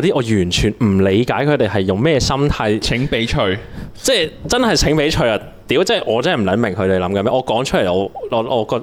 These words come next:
Speaker 1: 你不如幫我分-，分析下佢哋諗緊啲咩，講真。有一-，即係蘋果執笠嗰一日啦，咁然後咧就有一個人，唔，誒，同呢個 page 咧係冇講過嘢嘅，突然間就喺蘋果執笠嗰一日咧就 send 咗張圖出嚟。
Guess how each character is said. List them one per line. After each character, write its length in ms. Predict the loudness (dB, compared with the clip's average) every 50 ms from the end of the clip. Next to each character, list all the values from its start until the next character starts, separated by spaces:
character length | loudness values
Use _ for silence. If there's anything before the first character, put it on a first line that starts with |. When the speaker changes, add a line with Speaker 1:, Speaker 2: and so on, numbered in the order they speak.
| -4 -2
Speaker 1:
你 180 | 0 0 0 2
不 120 | 2 2
如 80 | 0 0
幫 180 | 0 0 0 2
我 140 | 2 0
分-， 220 | 0 0 -2 -2 -2
分 220 | -4 -4 -2 -2 -2
析 100 | -2 -2
下 140 | -2 -4 -2
佢 80 | -2
哋 100 | -2 -2
諗 160 | 0 -2 -2 -2
緊 100 | -2 -2
啲 120 | -2 -2
咩， 120 | -2 -4 -4
講 160 | -4 -6 -6
真。 180 | -4 -6 -6 -6 -10 -18 -20 -20 -20 -20 -20 -18 -18 -18 -18 -18 -20 -10 -4
有 160 | -2 0 0 0
一-， 80 | -2 -2 -2
即 120 | 0 0
係 100 | 0 0
蘋 220 | -2 -4 -4 -4
果 120 | -2 -2 -2
執 80 | -2 -2
笠 60 | -2
嗰 200 | -2 -2 0 0
一 40 | 0
日 40 | 0
啦， 320 | 0 0 -2 -2 -4 -4 -4
咁 160 | -2 0 0
然 100 | 0 0
後 80 | 0 0
咧 80 | 0 0
就 80 | 0
有 100 | 0 0
一 20 | 0
個 120 | 0 0
人， 200 | 0 -2 -4 -8 -14 -20 -20 -20 -18 -12 -10
唔， 60 | -8 -8 -8 -10 -8 -4
誒， 320 | -2 0 0 0 -2 -4 -6 -10 -20 -20 -12 -6 -4
同 440 | -2 0 0 0 0 -2 0 0
呢 100 | 0 0
個 80 | 0 0
page 280 | -2 -2 -2 -2 0 0
咧 80 | -2 -2
係 140 | -2 -2 0
冇 240 | 0 0 2 0 0
講 220 | 0 0 -2 0
過 120 | 0 0 -2
嘢 100 | -2 -2
嘅， 120 | -4 -6 -8 -8 -8
突 60 | -8 -8 -6 -6
然 180 | -6 -6 -4 -2
間 160 | -2 -2 0
就 80 | 0
喺 60 | -2 0
蘋 160 | 0 -2 -2
果 140 | -2 -2 -2
執 100 | 0 -2
笠 60 | -2
嗰 200 | 0 0 0 0
一 40 | 2
日 60 | 2
咧 100 | 0 0
就 100 | 0 -2
send 200 | 0 0 0 0
咗 120 | 2 0 2
張 200 | 2 0 -2 -2
圖 200 | -4 -6 -6 -4
出 120 | -4 -4
嚟。 80 | -4